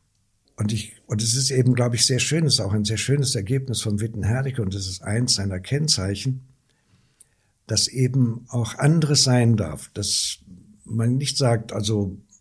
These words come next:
wir lehnen jetzt die moderne Wissenschaft ab, was man so Wissenschaft nennt, sondern dass wir sagen, ein Arzt kann auch andere Qualitäten entwickeln,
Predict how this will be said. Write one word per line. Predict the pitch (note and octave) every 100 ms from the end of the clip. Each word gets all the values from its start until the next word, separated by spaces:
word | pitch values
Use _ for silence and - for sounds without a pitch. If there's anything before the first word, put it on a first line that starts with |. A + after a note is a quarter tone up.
| _ - - _ -
wir | - F2 F#2 G#2 G2+
lehnen | G#2 A#2+ A#2+ G#2+
jetzt | G#2 - -
die | G#2
moderne | G2+ G2 F#2+ G2+ G#2
Wissenschaft | G#2+ A2 G#2+ G2+ F#2 -
ab, | - -
was | F#2 G2
man | F2+
so | F#2 F2 - -
Wissenschaft | F#2 - G2+ - F#2
nennt, | A2 C3 - _ _ - _ _ _ -
sondern | - A#2
dass | B2+ A#2
wir | C3
sagen, | A2+ A#2 C3 D3+ D3 C#3 - _ _ -
ein | A#2 G#2
Arzt | A2 C3 C3 -
kann | C#3 D3 C#3+ -
auch | G#2+ F#2
andere | A#2 B2+ D#3 C#3+ C3+
Qualitäten | C3 A#2 F#2+ G2 C#3 C3+ C3
entwickeln, | B2 A#2+ C3 B2+ A#2+ G#2+ -